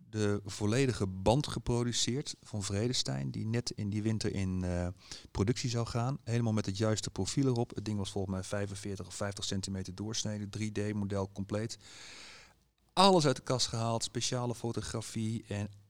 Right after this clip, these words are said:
alles uit de kast gehaald. Eh, een masterproductie neergezet, om maar te laten zien hoe ver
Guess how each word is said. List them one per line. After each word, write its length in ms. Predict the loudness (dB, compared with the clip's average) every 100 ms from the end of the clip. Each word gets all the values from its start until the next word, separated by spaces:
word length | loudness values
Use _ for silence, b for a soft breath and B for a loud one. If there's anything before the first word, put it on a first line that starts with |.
| 0
alles 360 | 4 6 6
uit 120 | 2 0
de 60 |
kast 240 | -2 -2 -2
gehaald. 380 | -2 -2 -4 b b b b b _
Eh, 380 | -4 0 2 0 -2 -2
een 120 | 2
masterproductie 920 | 4 6 6 4 0 0 0 0 0
neergezet, 600 | 0 0 -2 -4 -4 -6 -14 _ _ _ _ _ _
om 220 | 6 8
maar 400 | 8 8 6 2 -12 _ _ _ _
te 100 | 0
laten 280 | 0 2 0
zien 320 | 2 0 -4 _ _ _ _ _
hoe 260 | _ 0 0
ver 380 | 4 4 4